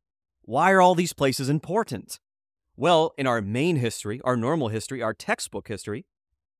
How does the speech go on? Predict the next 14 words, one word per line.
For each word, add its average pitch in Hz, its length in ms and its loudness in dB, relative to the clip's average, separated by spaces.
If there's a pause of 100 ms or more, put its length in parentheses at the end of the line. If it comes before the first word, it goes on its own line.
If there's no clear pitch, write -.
(160)
students 180 420 -2
often 143 260 0
learn 123 120 0
about 131 240 0 (280)
thirteen 123 380 -4
colonies. 147 580 -8 (240)
Well, 185 120 0
how 220 160 0
did 330 180 0
we 233 80 -2
get 185 320 -2 (240)
to 127 140 -4
exactly 127 480 0
thirteen 110 720 -6